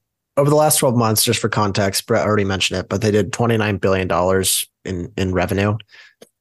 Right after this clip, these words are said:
In the most recent quarter, they saw seven point eight percent positive comp store sales at Dollar Tree. All of that is from increased traffic, which I thought was a positive. The year before, it kinda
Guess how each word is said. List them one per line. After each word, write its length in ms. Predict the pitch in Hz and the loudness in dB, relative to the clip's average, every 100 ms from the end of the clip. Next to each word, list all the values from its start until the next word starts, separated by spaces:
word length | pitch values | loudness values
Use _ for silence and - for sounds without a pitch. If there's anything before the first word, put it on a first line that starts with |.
| _ _ _ _ _ _ | _ _ _ _ _ _
In 100 | 131 | 2
the 60 | 127 | 4
most 200 | 127 113 | 4 2
recent 280 | 143 135 - | 2 2 2
quarter, 500 | 135 117 101 95 - _ | 2 4 2 0 -6 _
they 100 | 120 | 0
saw 400 | 110 131 107 101 - | 2 2 2 0 -2
seven 400 | - - 127 139 | -2 0 0 0
point 220 | 117 123 113 | 0 0 0
eight 160 | 107 | -2
percent 380 | 113 - 101 - - | -2 -2 -2 -6 -2
positive 400 | 107 101 104 - | 0 0 -2 -2
comp 240 | 104 104 | -4 -2
store 140 | 104 | -2
sales 600 | 98 - 113 104 101 95 - _ _ _ _ | 0 2 2 2 2 -2 -4 _ _ _ _
at 240 | 101 87 - | -6 -6 -2
Dollar 320 | 107 104 131 | 0 2 0
Tree. 380 | - 170 208 - _ _ _ _ _ _ _ _ - | 2 2 0 -4 _ _ _ _ _ _ _ _ -2
All 320 | 127 143 139 | 2 4 2
of 100 | 117 | 0
that 300 | 98 95 113 _ _ | -2 -2 -6 _ _
is 160 | 120 110 | -4 -4
from 320 | - 104 92 _ _ _ | -4 -6 -8 _ _ _
increased 600 | 127 117 - 113 - - | 0 0 0 0 0 -4
traffic, 600 | - 95 104 156 - - _ _ _ _ _ | -2 0 0 -2 -4 -10 _ _ _ _ _
which 400 | 123 107 - - _ - | 0 0 -2 -6 _ -6
I 60 | |
thought 140 | 135 123 | 0 2
was 100 | 113 | 0
a 60 | |
positive. 500 | - 107 101 107 101 | 0 -2 0 0 0
The 100 | - | 0
year 160 | 123 135 | 2 2
before, 640 | 117 - 110 110 110 98 _ | 0 0 0 2 0 -4 _
it 180 | 104 - | -10 -6
kinda 260 | 110 92 | -6 -6